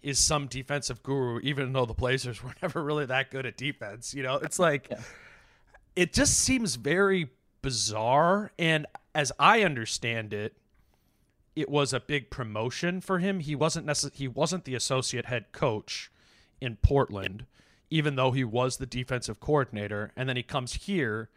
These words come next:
Speaker 1: and is the associate head coach, has substantially more pull than I'm sure he had, uh, you know, next to Stotts, not to mention a big, probably a big pay raise. But it's just an interesting risk by him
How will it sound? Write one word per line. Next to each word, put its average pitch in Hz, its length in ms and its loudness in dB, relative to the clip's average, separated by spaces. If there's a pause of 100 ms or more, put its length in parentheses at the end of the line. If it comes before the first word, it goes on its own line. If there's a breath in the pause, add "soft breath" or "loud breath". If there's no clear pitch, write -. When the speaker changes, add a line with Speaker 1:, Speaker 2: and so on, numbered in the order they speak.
(400 soft breath)
Speaker 1:
and 127 200 -2
is 127 180 0
the 123 140 -4
associate 123 500 0
head 113 220 -2
coach, 110 300 -4
has 151 480 2 (760 soft breath)
substantially 151 680 0
more 120 220 2
pull 123 320 2
than 107 160 -4
I'm 107 140 -6
sure 117 220 -4
he 107 100 -4
had, 107 360 -2 (440 soft breath)
uh, 110 300 2 (120)
you 131 80 -4
know, 113 100 -2
next 113 300 -6
to 113 60 -8
Stotts, 117 480 0
not 110 140 -6
to 117 100 -8
mention 117 320 -4
a 98 60 -6
big, 110 240 -6 (140)
probably 107 260 0
a 95 40 -4
big 107 360 -8
pay 143 240 2
raise. 101 360 -4
But 113 340 -2 (840 soft breath)
it's 156 140 0
just 311 160 2
an 349 60 0
interesting 233 580 -2
risk - 520 -2
by 143 180 6
him 123 260 -2